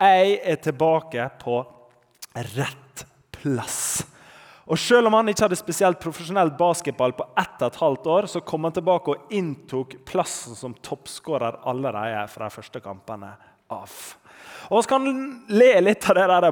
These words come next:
basketball, nei, baseballforsøket, fordi det var åpenbart dømt til å lys-, mislykkes.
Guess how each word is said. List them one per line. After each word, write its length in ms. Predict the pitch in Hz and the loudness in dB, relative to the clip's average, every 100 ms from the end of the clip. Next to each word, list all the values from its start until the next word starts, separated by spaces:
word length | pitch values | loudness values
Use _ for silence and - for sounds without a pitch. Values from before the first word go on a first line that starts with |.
| 147 | 4
basketball, 680 | 180 175 - 120 117 117 - 156 | 4 4 0 -2 0 -2 0 2
nei, 140 | 147 | 2
baseballforsøket, 1500 | 156 170 - 127 123 - _ - 143 - 135 - 123 - 123 | 2 0 0 -2 -4 -6 _ -8 -8 -4 -4 -4 -6 -4 -4
fordi 200 | 160 185 175 | 0 2 4
det 100 | 180 | 4
var 240 | 175 139 | 2 2
åpenbart 540 | 156 156 180 160 139 143 | 0 0 0 2 2 0
dømt 160 | 135 | -4
til 140 | - 113 | -4 -6
å 20 | |
lys-, 220 | 113 - | -8 -10
mislykkes. 640 | 135 - 143 120 113 - | -10 -8 -10 -10 -12 -14